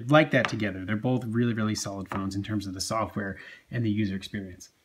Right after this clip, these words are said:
Other things to talk about are the price and the networks. Um, these phones are basically the same with their price, you know, thirty-two gig and thirty-two gig starting,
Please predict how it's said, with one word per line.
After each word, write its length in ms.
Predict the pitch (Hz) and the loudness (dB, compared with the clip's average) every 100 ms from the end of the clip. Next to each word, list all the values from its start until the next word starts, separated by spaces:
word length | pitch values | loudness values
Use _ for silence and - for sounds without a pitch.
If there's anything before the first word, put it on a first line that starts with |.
| _ _ _ _ - | _ _ _ _ 6
Other 140 | 170 | 8
things 220 | 180 196 | 10 8
to 60 | 151 | 8
talk 260 | 160 170 170 | 6 6 6
about 320 | 175 165 156 | 8 8 6
are 440 | 127 127 127 120 | 4 4 6 4
the 80 | 107 | 2
price 560 | - - 190 185 185 - | -4 4 6 8 6 2
and 240 | 139 135 | 4 6
the 60 | 120 | 6
networks. 720 | 135 151 135 104 98 - - | 6 6 4 -2 -4 -6 0
Um, 420 | 123 117 117 113 | 2 4 4 2
these 160 | 135 139 | 0 2
phones 240 | 165 175 | 4 6
are 60 | 139 | 4
basically 580 | - 143 185 196 170 | 2 2 6 6 6
the 80 | 151 | 4
same 380 | 143 143 143 143 | 2 4 6 6
with 160 | 113 - | 4 0
their 160 | 101 | -6
price, 480 | 95 - 147 139 - | 0 4 6 6 2
you 80 | 123 | 0
know, 80 | 110 | 2
thirty-two 460 | 143 156 147 156 | 4 4 4 4
gig 320 | 139 143 139 | 6 6 6
and 120 | 110 98 | 2 2
thirty-two 380 | 135 135 139 | 4 4 2
gig 240 | 127 127 120 | 2 2 2
starting, 580 | - 123 123 120 113 | 0 2 4 2 2